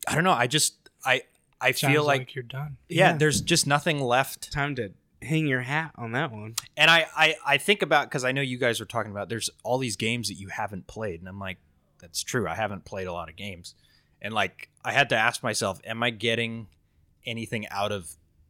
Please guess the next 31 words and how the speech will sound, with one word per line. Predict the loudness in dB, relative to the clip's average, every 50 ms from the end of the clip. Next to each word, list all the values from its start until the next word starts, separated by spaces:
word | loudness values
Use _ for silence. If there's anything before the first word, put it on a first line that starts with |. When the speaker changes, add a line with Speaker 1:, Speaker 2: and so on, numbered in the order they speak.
| _ _ _ _
Speaker 1:
playing | -10 -6 -4 -4 -4 -4 -6 -8
eleven?" | -4 -4 -4 -4 -4 -8 -12 -6
'Cause | -4 -2 0
I, | 0 -2 -2 -8 _ _ _ _ _ -2
the | 2
last, | 6 6 6 6 4 -2 _ _ _
the | -6 -6 -4 -2
first | 2 2 2 2 2
couple | 0 0 2 2
weeks | 0 0 2 4
I | 4 4
was | 4 2 -2
doing | -2 -4 -2 -2 -2
it | -4 -6 -10 _ _ _ _ _ _ _ _ _ _ -10
was | -6 -6 -4
a | -2
lot | 0 0 0
of | 0
fun, | 0 0 0 0 0 -4 -10 -14 _ _ _ _ _ _ _ _ _ _ _ _ _ _ _ _ _ _ _ _ -8
but | 0 2 2 2 2 -2 -6
I | -4 -4 -2 -2
was | 0 0
started | 2 4 4 4 4 2 0 -2
to | -2 -2
get | -2 -2 -4 -4
to | -2 -4
that | -4 -4 -4
point | -4 -6 -6 -4 -6
where | -8
I'm | -8 -8 -6
like, | -8 -8 -8 -8 -12 -16